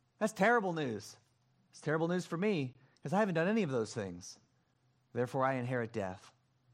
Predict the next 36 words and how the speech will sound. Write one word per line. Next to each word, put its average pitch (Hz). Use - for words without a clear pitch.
The 120
law, 123
therefore, 131
drives 131
me 147
into 143
the 123
dirt 139
of 143
the 151
ground. 156
I 113
have 135
no 156
hope. 190
I 131
have 139
no 190
way 151
out. 117
I 127
have 151
no 208
way 170
to 120
satisfy 143
God. 117
I 202
have 190
no 247
way 226
to 160
be 143
glad 131
in 120
him. 107